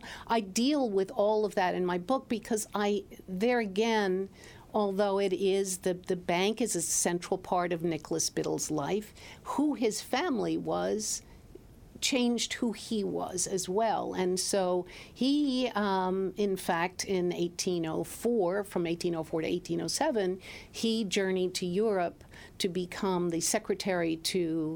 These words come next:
the minister to first France and then to Great Britain, who was James Monroe. And his brother had just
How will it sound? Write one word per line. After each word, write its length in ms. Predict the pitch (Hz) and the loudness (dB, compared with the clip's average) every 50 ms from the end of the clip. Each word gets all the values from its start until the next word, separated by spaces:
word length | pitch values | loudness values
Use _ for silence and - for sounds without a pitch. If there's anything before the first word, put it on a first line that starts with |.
| 180 - - | -6 -8 -2
the 380 | - 175 156 156 160 160 160 160 | 0 0 0 0 0 -2 0 0
minister 640 | 175 190 202 208 196 190 - - - 175 170 165 160 | 2 2 2 2 2 0 -2 -2 0 0 0 0 -2
to 340 | 160 - - - 160 151 151 | -4 -4 -2 0 0 0 -2
first 360 | 151 - 196 185 180 - - | -2 -2 -2 -2 -2 -4 -8
France 540 | - - 151 139 147 165 202 208 - - - - - - - - | -6 -4 -4 -2 -2 -2 -2 -2 -2 -4 -6 -8 -14 -16 -10 -4
and 240 | - 175 180 180 170 | -2 0 0 0 0
then 400 | - 196 180 175 175 170 170 165 | 2 2 2 2 2 2 0 -2
to 320 | - - - 170 151 151 | -2 -2 -2 -2 -2 -2
Great 320 | 156 - - 160 160 - - | -4 -2 -2 -2 -2 -2 -2
Britain, 380 | - 175 - - 170 160 156 | -2 -2 -2 0 -2 -4 -2
who 60 | 160 160 | -2 -4
was 120 | 147 143 | -4 -4
James 360 | - - 156 143 147 156 - - | -4 -4 -4 -4 -4 -4 -2 0
Monroe. 520 | 185 190 202 226 247 226 190 175 175 180 - - - - - - - - | 0 2 2 2 2 2 2 0 -2 -4 -8 -12 -16 -16 -16 -14 -6 -2
And 560 | 208 202 190 185 185 185 180 180 180 185 185 | 0 2 2 4 2 2 2 2 0 0 0
his 420 | - - 208 202 - 208 208 185 180 | 0 0 0 -2 0 -2 -2 -2 -2
brother 440 | 175 180 214 226 247 226 226 202 | 0 2 4 4 4 4 2 0
had 240 | 185 175 214 175 165 | 2 0 -4 -4 -2
just 580 | - - 196 175 175 180 - - - - - | -2 0 2 2 2 2 0 0 -2 -2 -6